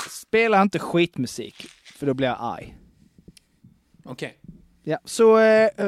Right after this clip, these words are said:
Speaker 1: högljudd bajs på jobbet och
Speaker 2: Mm.
Speaker 1: skitmusik när jag kom hem.
Speaker 2: Mhm.
Speaker 1: Japp.
Speaker 2: Mot, eh, bli random checkad på Ica och träning.
Speaker 1: Japp.
Speaker 2: Eh, ja.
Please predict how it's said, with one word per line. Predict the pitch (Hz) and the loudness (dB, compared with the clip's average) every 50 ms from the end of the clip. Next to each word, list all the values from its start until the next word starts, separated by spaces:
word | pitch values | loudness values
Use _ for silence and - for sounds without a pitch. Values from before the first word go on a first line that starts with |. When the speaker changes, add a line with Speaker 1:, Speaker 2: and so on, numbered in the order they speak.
| 180 | 0
Speaker 1:
högljudd | 170 202 254 262 254 254 220 233 240 240 233 220 196 | 4 4 6 6 6 4 2 2 4 4 4 4 4
bajs | 196 226 214 214 220 233 - - | 4 6 6 6 6 4 0 -4
på | _ - | _ 2
jobbet | 226 233 226 214 175 190 190 196 - - | 4 6 6 6 4 4 2 2 2 -4
och | _ 214 190 185 | _ 0 0 0
Speaker 2:
Mm. | 156 143 | 0 0
Speaker 1:
skitmusik | 160 202 202 151 170 143 - 156 143 - | 0 -2 0 -2 -6 -4 -4 -4 -6 -4
när | - 139 | -6 -8
jag | 131 | -8
kom | - 135 | -8 -10
hem. | 139 131 185 _ _ _ _ _ _ _ _ | -10 -10 -14 _ _ _ _ _ _ _ _
Speaker 2:
Mhm. | - 143 139 135 156 185 214 247 262 - _ _ _ _ _ - - _ _ | -18 -16 -14 -10 -8 -6 -6 -8 -8 -10 _ _ _ _ _ -20 -20 _ _
Speaker 1:
Japp. | 226 277 180 | -4 -2 -2
Speaker 2:
Mot, | 202 220 202 185 - _ _ - | 0 -2 -2 -4 -6 _ _ -8
eh, | 175 170 165 | -6 -6 -6
bli | 156 156 170 | -4 -4 -4
random | 170 156 175 170 170 160 156 143 | -4 -2 -2 -4 -2 -4 -8 -10
checkad | 135 - 170 151 _ - 151 135 | -8 -8 -10 -10 _ -10 -10 -8
på | 131 160 | -8 -10
Ica | 156 143 135 - 139 131 | -10 -10 -10 -12 -14 -14
och | 127 | -12
träning. | - 151 143 139 135 131 120 117 117 117 113 _ _ - - _ _ _ _ _ _ _ _ _ | -12 -12 -10 -10 -10 -10 -14 -16 -16 -20 -20 _ _ -18 -18 _ _ _ _ _ _ _ _ _
Speaker 1:
Japp. | 185 - - | -6 -6 -4
Speaker 2:
Eh, | 196 214 202 202 202 202 196 196 190 190 190 185 185 185 185 185 180 180 180 170 160 _ _ _ - - - - - | -2 -4 -2 -2 -4 -4 -4 -4 -6 -4 -4 -4 -4 -4 -4 -4 -6 -6 -8 -10 -12 _ _ _ -20 -20 -20 -12 -4
ja. | 151 156 170 180 185 175 175 170 170 170 180 175 | -4 -2 -2 -2 -4 -4 -6 -6 -6 -6 -8 -8